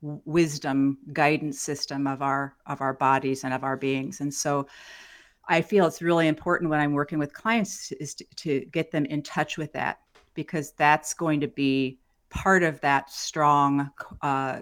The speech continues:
core center that, that guides them and helps them to make the, you know, the choices that they need for, um, their healing.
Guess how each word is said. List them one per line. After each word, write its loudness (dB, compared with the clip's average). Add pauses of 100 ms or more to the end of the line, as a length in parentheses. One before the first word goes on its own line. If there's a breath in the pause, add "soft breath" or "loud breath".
(100)
core -4
center 0
that, -2 (640)
that -2 (260)
guides 4
them 0 (240 loud breath)
and -2
helps -2
them -2
to -6
make -6 (180)
the, -8 (160)
you 0
know, 0
the -8
choices -4
that -4
they 2
need -2
for, -8 (540 loud breath)
um, -2
their -2
healing. -4